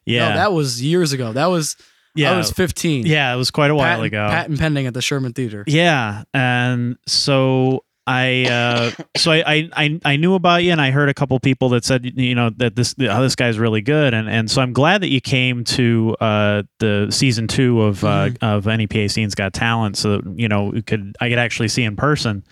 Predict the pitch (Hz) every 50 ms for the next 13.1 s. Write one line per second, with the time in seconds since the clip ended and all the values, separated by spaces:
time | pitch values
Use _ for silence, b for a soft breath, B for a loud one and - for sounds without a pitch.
0 | B B B B B B B B _ - 120 120 120 127 135 135 135 135 131 127
1 | 127 120 117 113 113 110 110 113 120 139 139 131 120 - 139 127 120 113 104 117
2 | 113 117 127 127 123 117 - - 117 107 104 - - 113 110 113 113 107 107 -
3 | _ _ 123 123 123 120 117 117 110 104 101 - - 170 190 170 123 104 95 95
4 | B B B B B B B B B B - 120 113 117 117 113 117 139 147 156
5 | 180 196 208 202 190 185 175 165 151 143 - - - 143 139 131 - 151 156 165
6 | 151 143 131 123 120 117 - 165 190 247 247 175 - - 151 139 120 113 110 113
7 | 131 135 135 135 135 135 131 131 127 - _ 120 117 113 113 110 110 110 110 110
8 | 107 107 98 92 - _ - - - - - - _ _ _ 135 127 120 110 131
9 | 131 117 131 147 143 127 - 135 131 123 127 120 117 107 104 110 101 110 107 104
10 | 101 92 - 151 147 139 143 156 151 127 - - - - 135 131 123 117 110 110
11 | 101 101 - 147 127 123 139 139 139 131 - - 131 - - 123 117 113 107 95
12 | 92 - 165 160 151 151 151 160 156 156 143 143 147 156 160 160 165 165 165 156
13 | 156